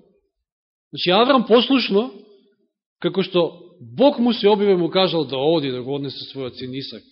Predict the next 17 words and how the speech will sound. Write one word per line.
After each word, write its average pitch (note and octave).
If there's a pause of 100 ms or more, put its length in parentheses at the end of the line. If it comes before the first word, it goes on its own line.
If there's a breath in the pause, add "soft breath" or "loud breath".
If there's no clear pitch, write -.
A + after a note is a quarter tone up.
својот A2+ (560)
единороден B2
син, A2+
да A2
го G2+
принесе G3
за F#3
жртва, G#3 (1000 soft breath)
го F#3
послушал, B3
тој C4+
го B3+
направил. F#3
Врз F#3
основа A3+
на A3
што? A3+